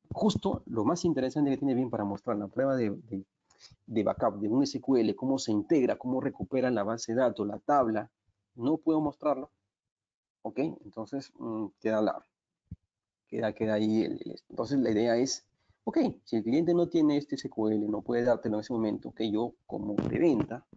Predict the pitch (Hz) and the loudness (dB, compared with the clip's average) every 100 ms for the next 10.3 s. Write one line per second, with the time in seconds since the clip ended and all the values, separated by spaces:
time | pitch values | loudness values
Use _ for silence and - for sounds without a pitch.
0 | - 110 117 107 117 123 - _ - _ | -6 -6 -10 -10 -4 -4 -4 _ -20 _
1 | _ - 117 135 127 131 117 113 131 131 | _ -8 -4 -2 -2 -4 -4 -2 0 0
2 | 147 - - - - 160 180 123 - 110 | 0 -2 -4 -8 -6 -6 -6 -6 -6 -4
3 | 123 - 90 - - - - _ 110 120 | -4 -6 -6 -6 -10 -16 -18 _ -2 2
4 | 135 127 123 - 120 110 117 - 110 98 | 2 2 -2 -4 -4 -4 -4 -6 -6 -2
5 | 101 113 104 95 - _ _ _ - - | -2 0 0 -2 -6 _ _ _ -20 -20
6 | _ _ _ _ _ _ _ _ _ _ | _ _ _ _ _ _ _ _ _ _
7 | 120 156 - - - 131 135 - _ - | -6 -6 -6 -4 -4 -4 -6 -10 _ -20
8 | - - _ _ _ _ _ - - 113 | -20 -20 _ _ _ _ _ -6 0 2
9 | - 110 113 107 - - - 110 95 98 | 2 0 2 0 -2 -4 -4 -4 -2 -4
10 | - - | -8 -16